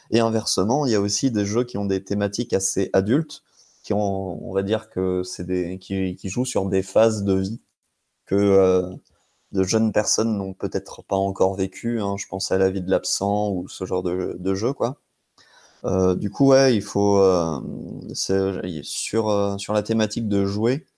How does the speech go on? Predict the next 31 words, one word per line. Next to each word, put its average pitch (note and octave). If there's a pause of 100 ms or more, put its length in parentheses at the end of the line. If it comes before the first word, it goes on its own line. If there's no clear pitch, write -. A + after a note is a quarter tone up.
(440)
au-delà A#2
de, G2
de F#2+
l'âge G#2+
des G2
participants, -
et G2+
cetera, A2+
il A2
y G#2
a G2
la F#2+
thématique G2+
du G2
jeu A2+
derrière. G#2+ (880)
Et A2
qu'est-ce G2+
que G2+
ça -
veut F#2+
dire ? B2+ (720)
Et, A#2+
euh, G2 (380)
voilà, G2
donc G2
ça, G2
je, F#2+
je -
l'ai F#2+
dit. C#3